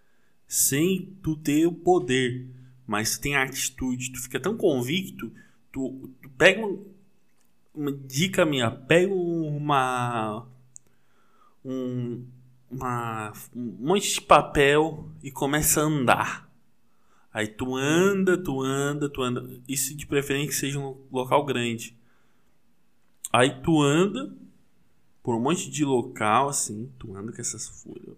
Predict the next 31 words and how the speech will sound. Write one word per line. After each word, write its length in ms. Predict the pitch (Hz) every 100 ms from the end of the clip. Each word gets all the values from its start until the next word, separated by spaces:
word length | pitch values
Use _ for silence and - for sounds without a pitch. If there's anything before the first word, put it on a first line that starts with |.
| _
bem 280 | - 170 220
ligeiro, 680 | 143 127 117 110 131 170 135
bem 240 | 127 135
rápido. 420 | 113 117 127 - - - - - -
Aí 120 | 110
parece 420 | 123 127 123 135 135
que 40 |
tu 60 | 127
é 40 |
uma 80 | 135
pessoa 260 | 131 127
muito 240 | 123 147 156
importante. 400 | 143 131 123 127
Tu 100 | 127
vira 240 | 131 147
pra 120 | 151
alguém 560 | 139 123 123 143 156 156
do 100 | 143
nada 300 | 127 135 135
e 40 |
fala: 560 | 135 139 120 117 113 - _ _ _ _ _ _ _ _ - - - - _
"Queridão, 600 | 175 180 180 135 - - - -
faz 220 | 107 139
aquilo 260 | 135 131
lá 180 | 123 120
pra 160 | 117 113
mim." 240 | 104 92 - - _ _ - - _ _ _ _ _ _ - 113 - - -
Uma 200 | 95 165
coisa 240 | - 175
de 60 | 170
contexto. 800 | 202 165 - 123 117 - -